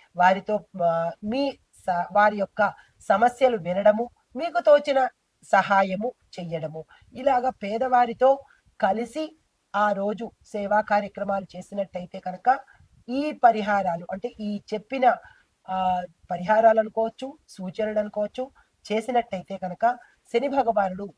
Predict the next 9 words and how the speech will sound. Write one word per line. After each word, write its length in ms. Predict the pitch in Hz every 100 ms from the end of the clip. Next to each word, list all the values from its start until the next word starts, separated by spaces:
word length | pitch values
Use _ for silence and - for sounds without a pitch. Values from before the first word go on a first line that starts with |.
| _
విశేషంగా 840 | 196 202 277 302 285 220 170 214 190 - _ _ -
సంతోషపడతాడు. 1040 | 196 202 220 214 202 175 175 175 170 208 - _ _ _ 190
ఆయన 280 | 208 214
యొక్క 240 | 196 185 -
అనుగ్రహాన్ని 920 | - 185 214 196 220 202 196 208 202 _ -
ప్రతి 480 | 190 - - 240 -
ఒక్కళ్ళ 440 | 180 - 277 285 285
మీద 240 | 262 214 185 - _ _ _ _ 226
అంటే 180 | 214